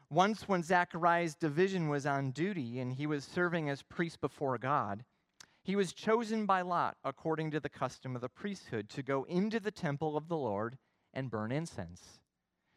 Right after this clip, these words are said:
And when the time for the burning of incense came, all the assembled worshipers were praying outside.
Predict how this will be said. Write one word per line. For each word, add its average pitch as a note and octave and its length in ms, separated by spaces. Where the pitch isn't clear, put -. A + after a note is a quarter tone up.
And F3 120
when G3+ 100
the G3+ 60
time A3+ 420
for A3+ 140
the G3+ 80
burning F#3+ 340
of E3+ 140
incense F3 500
came, G#3+ 460
all G3 280
the G#3+ 140
assembled F3+ 480
worshipers D#3+ 560
were D#3 140
praying B2+ 360
outside. C3+ 580